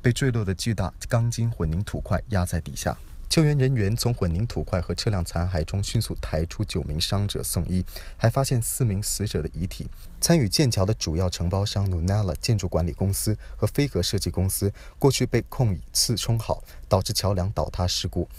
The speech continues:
其中 Nunella 公司不到两周前还遭到指控。公司在劳德代尔好莱坞国际机场扩建计划中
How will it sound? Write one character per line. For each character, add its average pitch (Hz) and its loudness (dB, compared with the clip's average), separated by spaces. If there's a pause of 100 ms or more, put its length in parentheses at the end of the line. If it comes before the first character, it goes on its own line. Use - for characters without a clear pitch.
(120)
其 - -2
中 135 4
Nunella 107 2
公 113 0
司 - -2
不 - -2
到 110 2
两 76 -2
周 110 2
前 78 0 (200)
还 95 2
遭 92 2
到 90 0
指 - -6
控。 - -2 (300)
公 151 4
司 156 0
在 135 4
劳 92 4
德 101 2
代 113 0
尔 82 2
好 80 0
莱 87 2
坞 113 0
国 98 0
际 101 -4
机 110 -2
场 78 -2
扩 113 -2
建 101 0
计 110 0
划 87 0
中 95 -2